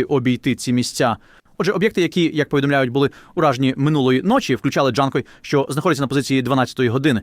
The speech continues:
Потім рухаємося до Севастополя о сьомій годині, Кача о восьмій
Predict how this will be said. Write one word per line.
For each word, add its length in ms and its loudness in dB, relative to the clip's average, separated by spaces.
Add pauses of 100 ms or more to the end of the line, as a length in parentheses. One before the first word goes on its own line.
(220)
Потім 260 0
рухаємося 480 0
до 240 2
Севастополя 460 0 (220)
о 160 -2
сьомій 320 0
годині, 360 2 (140)
Кача 300 -4 (180)
о 100 0
восьмій 280 -4